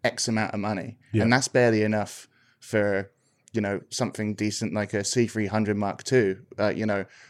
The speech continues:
Speaker 1: like, we're talking minuscule budgets here. And so we work a way around, you know, they support us by seeing how much time we could shave on editing by getting a better camera, as we were discussing earlier.
Speaker 2: Yeah.
Speaker 1: You know, where that flexibility comes in.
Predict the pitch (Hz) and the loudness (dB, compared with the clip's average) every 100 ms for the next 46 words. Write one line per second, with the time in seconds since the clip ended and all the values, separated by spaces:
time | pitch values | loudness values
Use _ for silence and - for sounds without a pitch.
0 | - 101 - - 110 110 104 104 101 - | -6 -4 -4 -2 -2 0 -2 -2 -4 2
1 | 117 117 - 110 95 110 104 - - 101 | 4 4 4 -2 2 0 0 -2 0 -2
2 | 98 - - - 113 110 123 110 110 120 | -2 -10 -20 -10 -4 2 4 6 6 8
3 | 120 117 107 110 107 107 95 - 107 104 | 6 4 4 6 6 4 0 -4 0 0
4 | 104 101 98 - - 107 101 - - 117 | 0 -4 -8 -12 -8 -4 -4 -4 2 2
5 | - 113 113 110 117 120 113 104 - 110 | 2 -2 0 4 2 2 0 0 0 -2
6 | 107 104 107 104 107 - 120 107 101 101 | -2 0 2 2 0 -4 -2 0 0 -4
7 | - - - 107 107 101 120 127 - 185 | -4 -4 2 2 2 2 4 4 2 0
8 | 196 - - 107 104 127 117 117 113 104 | 0 -4 2 4 4 4 2 4 2 0
9 | 110 120 135 156 113 117 107 107 - 110 | -2 0 0 0 0 0 0 -2 0 0
10 | 113 113 123 147 156 113 95 - - 113 | 2 2 4 2 4 4 4 -4 -4 0
11 | 107 98 - 120 120 120 - - - - | 2 0 0 6 8 8 6 -4 -6 0
12 | 123 120 117 - 127 123 156 220 | 4 4 4 2 0 0 -2 -6